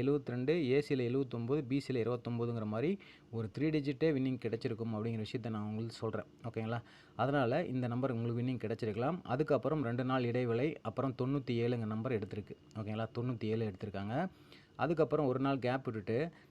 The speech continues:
டபுள்ஸ் நம்பர் பெண்டிங் இருந்த தொண்ணூத்தொம்போதை எடுத்திருக்காங்க. ஓகேங்களா? தொண்ணூத்தொம்போது நல்லா பார்த்தீங்கன்னா தெரியும்னு நினைக்கிறேன். அதுக்கப்புறம் இன்றைக்கி வந்த ரிசல்ட்டில் இருபத்தி ஏழுமே எடுத்திருப்பாங்க. ஓகேங்களா? again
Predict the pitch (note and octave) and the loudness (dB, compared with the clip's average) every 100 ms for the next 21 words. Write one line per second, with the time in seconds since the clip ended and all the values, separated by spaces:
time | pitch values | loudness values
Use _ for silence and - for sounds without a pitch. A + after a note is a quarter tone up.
0 | - A2 D3 G3 - B2+ A#2+ C3+ - C3+ | -6 0 4 4 4 -2 0 -2 0 0
1 | C#3+ B2+ A2 A2 D3 - - C3+ D3+ B2+ | 2 0 0 0 -2 -4 -2 0 0 0
2 | A#2+ B2 A#2+ A#2 G#2 G#2 F#2 F#2+ G2 - | 0 2 2 2 0 -4 -4 -6 -8 -10
3 | A#2 G#2 G#2 A#2 - - - - A#2+ C3+ | -6 -4 -2 -2 -4 -20 -20 -8 -4 -2
4 | A#2+ G#2+ G#2 G2 G#2+ A#2+ A2+ G#2+ A2+ A#2 | -2 -2 -2 -2 -2 -2 -2 -2 -2 -2
5 | A2 A#2+ G#2+ G2+ G#2+ D#3 F#3 - - - | -2 0 -2 -4 -2 -4 -6 -12 -20 -8
6 | - C#3 C#3+ B2+ - D3 B2+ C#3 C#3 C3+ | -2 0 2 2 0 0 0 0 2 2
7 | C3+ A#2+ B2 A2 A2+ B2+ A#2 C3 D3 A#2+ | 2 0 -2 -2 -2 -2 -2 2 2 2
8 | A#2 A#2+ A#2 A2+ A#2+ G2+ G#2+ G2+ G2+ G2+ | 0 0 0 -2 -4 -4 -6 -4 -6 -8
9 | - - A2 G#2+ G#2+ A2 G#2+ C3 | -14 -14 -10 -6 -4 -2 -2 0